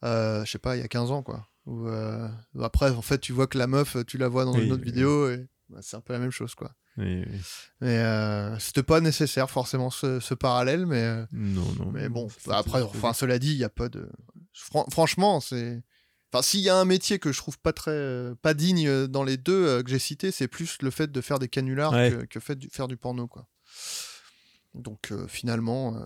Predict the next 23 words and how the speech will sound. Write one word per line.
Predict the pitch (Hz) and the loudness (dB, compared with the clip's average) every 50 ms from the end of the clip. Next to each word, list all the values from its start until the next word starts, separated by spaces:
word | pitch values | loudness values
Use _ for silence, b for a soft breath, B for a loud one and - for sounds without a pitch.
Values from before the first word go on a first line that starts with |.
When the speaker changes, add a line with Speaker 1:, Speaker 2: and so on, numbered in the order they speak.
| - - - - | -12 -14 -14 -12
Speaker 1:
c'est | - - - 139 | -8 -4 -2 -2
presque | 123 - - 160 156 - - | -2 2 2 2 2 2 0
insultant | 143 127 127 120 - - 127 - 156 147 | 0 -2 -2 -2 -4 -8 -4 -4 -4 -4
pour, | - - 135 127 120 117 | -4 -6 -6 -6 -4 -4
euh, | 113 113 113 113 113 - | -6 -6 -8 -10 -10 -8
pour | - 123 123 | -6 -4 -4
l'industrie | 120 120 120 120 117 - - - 139 | -2 -2 -4 -4 -4 -8 -8 -8 -8
du | 123 120 | -8 -6
porno | - - 123 123 123 135 143 139 135 _ | -4 -2 -2 0 0 -2 -4 -6 -8 _
que | - 127 120 113 117 117 - - | -6 -4 -4 -4 -4 -6 -8 -12
de | - - 139 127 120 | -14 -14 -10 -6 -6
l'avoir | 113 110 110 117 120 - | -4 -2 -2 -2 -4 -6
comparé | - - 127 - - 131 123 135 139 131 | -6 -8 -6 -2 0 0 0 0 0 0
à | 117 | 0
l'industrie | 123 123 120 120 117 - - - 139 131 | 0 -2 -2 -4 -6 -8 -8 -8 -8 -10
du | 120 117 | -10 -10
prank. | - - 131 123 120 - - - _ _ B B B B B B B B B B B B B B B B B B B B B B B B _ | -8 -6 -6 -6 -6 -8 -14 -20 _ _ B B B B B B B B B B B B B B B B B B B B B B B B _
Speaker 2:
C'est | - - - - 117 | -14 -8 -2 0 2
vrai. | 104 98 98 98 - - _ _ - B B B B B B B B B B B _ _ _ _ _ _ _ _ _ _ _ _ _ - - _ - | 2 2 2 0 -2 -4 _ _ -20 B B B B B B B B B B B _ _ _ _ _ _ _ _ _ _ _ _ _ -20 -18 _ -12
Speaker 1:
Donc | 107 101 - | -12 -10 -8
tout | - - | -4 -2
va | 127 110 | -2 0
bien. | 104 101 101 | -2 -2 -6